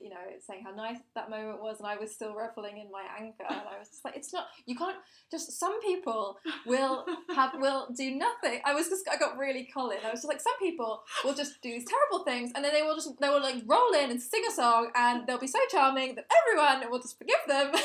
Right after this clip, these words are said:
Speaker 1: <laughs> And the person that I was talking to had stepped away from me, <laughs> and I was like, "Okay, we've gotta go and see another film now." <laughs>
Speaker 2: Yeah,
Speaker 1: And,
Speaker 2: but he
Speaker 1: you
Speaker 2: sang
Speaker 1: know,
Speaker 2: his way out of trouble.
Speaker 1: he sang completely, he just charmed his way out,
Speaker 2: Yeah.
Speaker 1: out of trouble, and everyone, you know,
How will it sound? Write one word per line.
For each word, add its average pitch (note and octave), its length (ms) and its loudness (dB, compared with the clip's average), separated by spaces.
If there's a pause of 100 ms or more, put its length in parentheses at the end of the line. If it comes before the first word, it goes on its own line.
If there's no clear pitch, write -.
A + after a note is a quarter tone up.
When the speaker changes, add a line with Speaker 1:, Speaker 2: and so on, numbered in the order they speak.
(220)
Speaker 1:
<laughs> E4+ 100 2 (760)
And C#4 160 0
the C4+ 40 -10
person C#4 320 0
that G3+ 60 -2
I A3+ 60 0
was B3+ 80 -4
talking B3+ 260 0
to A3+ 80 -2
had A#3+ 200 -4
stepped - 360 -10
away A3 220 -4
from A3+ 240 -14
me, B3+ 300 -6
<laughs> - 40 -14
and D4 220 -6
I - 400 -12
was A#3+ 100 -14
like, - 120 -12
"Okay, A#3 180 -8
we've G#3+ 160 -12
gotta G3+ 240 -8
go F#3+ 140 -8
and G3 100 -14
see G3 120 -14
another G#3+ 200 -12
film B3 360 -6 (120)
now." B3+ 420 -6
<laughs> D#4+ 40 -10 (920)
Speaker 2:
Yeah, D#4 200 2
Speaker 1:
And, C#4+ 80 2
Speaker 2:
but D4+ 100 2
he D#4 140 6
Speaker 1:
you - 40 -2
Speaker 2:
sang E4 300 2
Speaker 1:
know, D#4 120 0
Speaker 2:
his D4 100 -8
way B3 100 -2 (100)
out G3 160 0
of G3 120 -8
trouble. C4+ 280 -2
Speaker 1:
he F4+ 80 2
sang G#4 300 0
completely, G4 560 -6
he C#4 80 -6
just C#4 260 -12
charmed C4 300 -6
his A#3+ 160 -10
way A3+ 340 -4
out, - 280 -2
Speaker 2:
Yeah. G#3+ 80 -6
Speaker 1:
out - 60 -4
of - 140 -10
trouble, A#3+ 280 -8
and - 100 -10
everyone, G3+ 540 -12 (120)
you A3 120 -16
know, F#3+ 100 -14